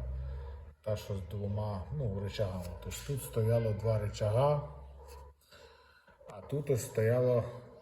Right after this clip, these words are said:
заглушка, тому що ось є там гаєчки, тобто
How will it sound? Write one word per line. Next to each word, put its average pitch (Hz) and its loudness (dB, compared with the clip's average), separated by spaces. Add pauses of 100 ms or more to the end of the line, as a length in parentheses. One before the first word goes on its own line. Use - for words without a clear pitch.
(120)
заглушка, 113 2
тому 95 -4
що - -6
ось - -6
є 98 0 (200)
там 90 -4
гаєчки, 117 0 (500)
тобто 101 -12